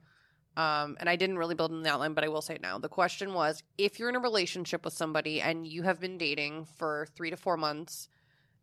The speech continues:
and you haven't had sex, should there be any concern? I don't,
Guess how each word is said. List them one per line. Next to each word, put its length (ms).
and 160
you 80
haven't 180
had 140
sex, 400
should 260
there 140
be 100
any 180
concern? 600
I 300
don't, 260